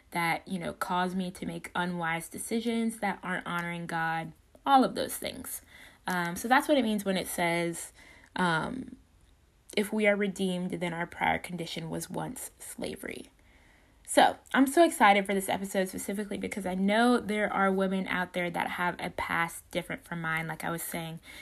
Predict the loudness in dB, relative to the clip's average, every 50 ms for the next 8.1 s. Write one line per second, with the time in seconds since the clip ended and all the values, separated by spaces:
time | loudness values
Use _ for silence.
0 | -20 -6 -2 0 2 4 4 2 2 2 2 2 2 4 2 2 2 2 0 0
1 | -2 -4 -10 -16 -20 -16 -2 0 0 0 0 0 0 0 0 0 0 2 2 2
2 | 2 0 -2 -4 -2 0 2 2 4 2 2 0 -2 -4 -4 -4 -4 -4 -4 -2
3 | -2 -2 -2 -2 -4 -8 -6 -6 -4 -2 -2 0 0 0 0 0 2 2 2 0
4 | -2 -12 -20 -20 -20 -20 -20 -20 -20 -20 -20 _ 0 4 4 6 6 8 8 8
5 | 8 8 6 2 2 0 2 2 4 2 2 0 0 0 -2 -2 -4 -6 -6 -4
6 | -4 -4 -4 -6 -6 -4 -6 -8 -10 -10 _ 0 2 4 4 6 4 2 2 -2
7 | -8 -6 -2 0 2 2 2 2 2 2 0 0 0 -2 -4 -4 -4 -6 -8 -10
8 | -12